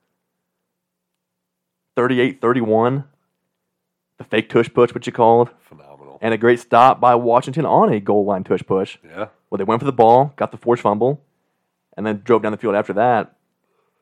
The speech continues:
Speaker 1: I don't think you ideally want Sam Howell throwing the ball fifty-two times.
Speaker 2: No.
Speaker 1: But he put up three ninety-seven, four scores, and that one bad late pick.
Speaker 2: I mean, he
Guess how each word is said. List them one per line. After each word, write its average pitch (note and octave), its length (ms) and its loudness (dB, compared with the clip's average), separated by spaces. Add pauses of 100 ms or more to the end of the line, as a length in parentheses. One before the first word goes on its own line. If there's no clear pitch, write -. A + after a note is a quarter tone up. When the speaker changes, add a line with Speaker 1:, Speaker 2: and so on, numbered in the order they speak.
(420)
Speaker 1:
I A2 120 -4
don't C3+ 340 2
think C#3 260 0
you A#2+ 100 0
ideally A#2 280 -2
want A2 460 2
Sam C#3+ 280 -2
Howell C#3 260 -6
throwing C3+ 240 0
the C3+ 60 -2
ball C3 140 2
fifty-two C#3+ 420 -4
times. D3 420 0 (440)
Speaker 2:
No. E2+ 240 -20 (280)
Speaker 1:
But - 100 -4
he C3+ 40 -4
put D3+ 160 0
up - 140 -4 (220)
three F3 140 -4
ninety-seven, A#2+ 520 0
four A#2 200 2
scores, A2 380 -2
and A2 80 -6
that G2+ 120 -4
one A2 220 0
bad G2+ 260 -2
late G2 180 -8
pick. G#2+ 260 -6
Speaker 2:
I A#2 40 -10
mean, A#2+ 160 -4
he G#2+ 60 -6